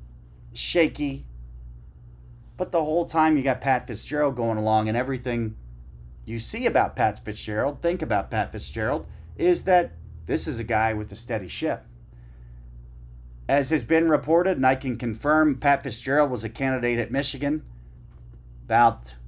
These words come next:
two thousand ten or so. We know he was a candidate for other jobs like Virginia. He would have made a great candidate at, uh, Vanderbilt, maybe some N F L interest.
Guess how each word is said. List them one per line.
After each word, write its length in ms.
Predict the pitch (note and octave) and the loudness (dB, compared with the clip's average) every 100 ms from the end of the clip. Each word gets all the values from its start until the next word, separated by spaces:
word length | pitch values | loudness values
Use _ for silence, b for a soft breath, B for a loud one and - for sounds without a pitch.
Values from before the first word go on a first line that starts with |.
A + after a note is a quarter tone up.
| - - | -16 -10
two 140 | C3+ | -8
thousand 400 | B2+ B2 A#2 A2 | 0 4 4 2
ten 200 | G2 B2+ | -2 -2
or 80 | C3+ | -2
so. 400 | B2 C3 C#3+ E3+ - b b b b b b b b - - | -2 0 0 -2 -8 b b b b b b b b -18 -6
We 80 | |
know 140 | G#2+ B2+ | 0 4
he 80 | B2+ | 4
was 140 | A2 | 0
a 20 | |
candidate 340 | A2 C3 C3 B2 | 0 2 2 2
for 120 | A#2+ | 0
other 160 | B2 | 2
jobs 360 | A2 A#2+ B2+ A2+ | 4 6 6 4
like 200 | A2+ G#2 | -2 -2
Virginia. 580 | F#2+ E2+ D3 E3+ E3 D#3 - | -8 -2 2 4 2 0 -10
He 100 | - | -4
would 140 | A#2 G#2 | -2 0
have 160 | G2+ - - b b b - | -2 -8 -18 b b b -8
made 240 | A2 A#2 | -2 0
a 40 | G#2+ | -2
great 300 | A#2+ C3 B2+ | 2 0 2
candidate 720 | C3+ B2+ A#2+ A#2 G#2+ G#2 - | -2 0 2 0 0 -4 -4
at, 200 | G#2 G2 | -6 -2
uh, 20 | |
Vanderbilt, 760 | C3 D3 C#3+ C3+ A2+ C3+ C3 - - b b b | 0 2 0 -2 2 4 4 0 -16 b b b
maybe 240 | A2 B2 A#2+ | -6 -4 -4
some 220 | A#2+ A2 | -2 0
N 100 | C3 | 2
F 180 | A#2+ C#3+ | 2 4
L 200 | C#3+ D3 | 4 4
interest. 560 | C#3+ D3 C3 A#2 - | 0 -2 -4 -6 -12